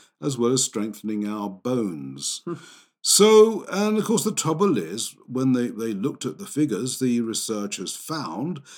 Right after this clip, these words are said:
Speaker 1: that, in fact, the vast majority of us are deficient in the vitamin, especially if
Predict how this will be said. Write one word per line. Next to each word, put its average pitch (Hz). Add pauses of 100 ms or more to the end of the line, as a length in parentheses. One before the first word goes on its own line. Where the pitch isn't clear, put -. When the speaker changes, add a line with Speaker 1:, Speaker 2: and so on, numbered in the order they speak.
(200)
Speaker 1:
that, 151
in 160
fact, 156
the 196
vast 196
majority 208
of 78
us - (260)
are 135
deficient 143
in 95
the 82
vitamin, 69 (320)
especially 139 (100)
if -